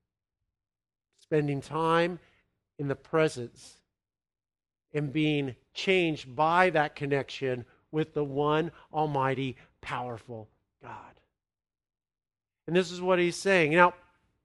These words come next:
in, in our context,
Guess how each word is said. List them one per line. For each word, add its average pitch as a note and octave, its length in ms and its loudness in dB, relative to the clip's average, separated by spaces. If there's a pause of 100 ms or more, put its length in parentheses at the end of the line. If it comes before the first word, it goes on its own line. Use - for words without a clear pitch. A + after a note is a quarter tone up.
(460)
in, G#3 280 10 (260)
in F#3 120 6
our A3+ 320 8
context, F3+ 1000 4